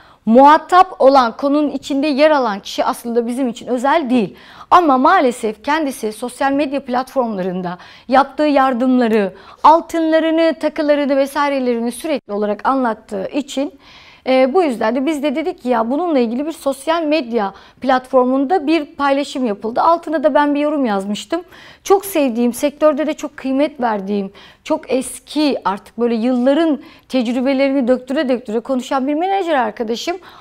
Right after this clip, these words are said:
alta bu şahısla ilgili bazı yorumlarda bulundu. Biz de bu yorumlardan sonra kendisiyle iletişime geçtik. Dedik ki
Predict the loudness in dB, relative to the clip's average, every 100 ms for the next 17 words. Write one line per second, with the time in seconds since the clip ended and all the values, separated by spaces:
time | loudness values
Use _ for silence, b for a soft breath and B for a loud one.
0 | B 6 6 4 0 2 2 -2 -4 -2
1 | -4 -4 -2 -2 -2 -2 2 2 2 -2
2 | 0 0 0 0 -2 -4 -6 -6 -2 -4
3 | -4 B B B B 2 2 -2 0 0
4 | 0 0 0 0 -2 -2 -2 -2 -2 -4
5 | -4 -6 -6 -4 -4 -6 -4 -2 -2 -4
6 | -6 -4 -2 -2 -2 -4 -8